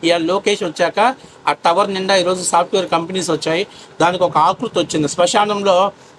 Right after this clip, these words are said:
కలిదిడినటువంటి శవాల బోరెల్లా ఉండే ఆ ప్లేస్ కాస్త ఇవాళ ఒక అందమైనటువంటి సమాజం ఏర్పడింది. ఏమంటాడు? "అమరావతిని అమెరికా చేస్తాడు." చేస్తాడురా.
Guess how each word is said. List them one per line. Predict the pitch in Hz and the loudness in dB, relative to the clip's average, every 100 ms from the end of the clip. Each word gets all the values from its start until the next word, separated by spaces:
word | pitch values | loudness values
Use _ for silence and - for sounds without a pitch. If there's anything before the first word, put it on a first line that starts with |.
| - - | -18 -4
కలిదిడినటువంటి | 185 208 214 208 196 185 180 | -2 0 0 0 0 -2 0
శవాల | 180 175 202 202 | 2 4 4 2
బోరెల్లా | 160 185 202 185 | 0 2 2 0
ఉండే | 175 170 | 0 2
ఆ | 160 | 0
ప్లేస్ | 156 185 - | 0 -2 0
కాస్త | 185 175 170 160 170 - - - | 0 0 0 2 0 -4 -14 0
ఇవాళ | 175 170 | 2 2
ఒక | 170 | 2
అందమైనటువంటి | 165 180 196 190 180 175 160 170 | 0 2 0 0 0 -2 -2 -2
సమాజం | 156 151 175 175 156 | 0 0 0 0 -2
ఏర్పడింది. | 139 135 131 | -2 -2 -2
ఏమంటాడు? | 156 160 220 226 - - | -2 0 -2 -4 -14 -4
"అమరావతిని | 165 190 180 170 170 175 | 0 2 4 2 0 0
అమెరికా | 160 175 180 170 | 0 -2 0 0
చేస్తాడు." | 147 143 127 127 - | 0 -2 -6 -6 -2
చేస్తాడురా. | 180 - 196 160 143 151 175 | -2 0 -2 0 0 0 -2